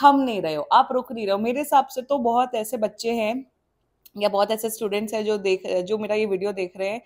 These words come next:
कि आप लोग का भले ही एग्जाम खत्म हो गया, आपने शायद एक दो दिन मस्ती की, रिलैक्स किया, चिल किया, फिर थर्ड डे से आप फिर से पढ़ने बैठ गए,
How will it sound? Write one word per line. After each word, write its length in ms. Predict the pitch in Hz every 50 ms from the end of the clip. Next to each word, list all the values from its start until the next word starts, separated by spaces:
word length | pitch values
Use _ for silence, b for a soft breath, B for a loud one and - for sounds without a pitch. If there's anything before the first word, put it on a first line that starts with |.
| B B B B B B B -
कि 60 | 269
आप 220 | 254 240 240 240 -
लोग 140 | 277 294 285
का 60 | 311
भले 260 | 254 269 247 240 269
ही 60 | 302
एग्जाम 380 | 311 254 240 254 254 254 269 302
खत्म 300 | - 247 226 - 240 240
हो 120 | 233 220
गया, 160 | 196 185 175 175
आपने 200 | 240 233 226 233
शायद 200 | - 262 240 226
एक 140 | 226 220
दो 80 | 202 240
दिन 180 | 220 247 254 262
मस्ती 280 | 220 220 - - 220
की, 220 | 196 - 220 220 226
रिलैक्स 400 | 214 190 190 190 190 190 - -
किया, 140 | 214 208
चिल 260 | 208 - - 214 214 208
किया, 240 | 202 202 208 220 233 B B B B B -
फिर 120 | 285 277
थर्ड 300 | 247 359 359 330 294 262
डे 140 | 247 311 320
से 120 | 330 370
आप 80 | 330 330
फिर 160 | 330 339 302
से 140 | 285 339 330
पढ़ने 320 | 339 339 285 269 269 277
बैठ 240 | 233 226 208 185 170
गए, 200 | 160 160 147 139